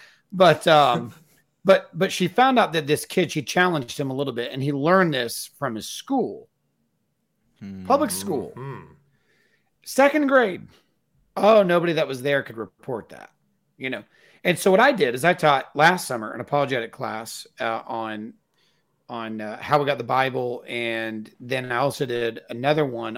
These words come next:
Speaker 1: on the Gospels are based on eyewitness accounts, which is my, I guess if I had a specialty, that would be the specialty. And so I taught that at the church, and I, and I used that example. I said, "In our church, within these walls, a second grader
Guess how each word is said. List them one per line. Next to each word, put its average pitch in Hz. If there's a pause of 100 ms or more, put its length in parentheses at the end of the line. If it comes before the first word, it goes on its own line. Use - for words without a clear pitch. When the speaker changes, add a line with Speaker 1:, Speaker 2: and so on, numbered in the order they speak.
Speaker 1:
on 110 (320)
the 123
Gospels 135
are 113
based 113
on 107
eyewitness 104
accounts, 90
which 113
is 104
my, 98 (600)
I 107
guess 104
if -
I 104
had 98
a 92
specialty, 101
that 104
would 98
be 101
the 90
specialty. - (760)
And 143
so 151
I 127
taught 190
that 123
at 120
the 127
church, 151
and 156
I, 156
and 180
I 143
used 147
that 156
example. 123
I 110
said, 110
"In 127
our 185
church, - (140)
within 190
these 214
walls, 175 (100)
a 139
second 220
grader 104